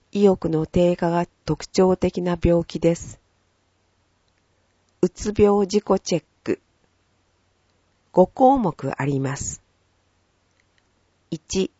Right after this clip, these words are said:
毎日の生活に充実感がない。二、これまで楽しんでやれていたことが楽しめなくなった。三、以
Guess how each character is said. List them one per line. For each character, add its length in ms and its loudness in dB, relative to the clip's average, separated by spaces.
毎 260 2
日 280 -6
の 160 0
生 300 2
活 320 -4
に 280 -4
充 320 2
実 320 -6
感 240 -6
が 160 -10
な 200 -2
い。 100 -8
二、 240 -2
こ 140 2
れ 120 4
ま 160 0
で 140 0
楽 320 -2
し 180 -4
ん 80 -2
で 160 -2
や 100 0
れ 140 0
て 160 -4
い 80 -6
た 140 -2
こ 140 -6
と 120 0
が 200 -2
楽 240 0
し 140 -6
め 140 0
な 140 -2
く 120 -4
な 140 -4
っ 60 -12
た。 160 -18
三、 540 -4
以 100 0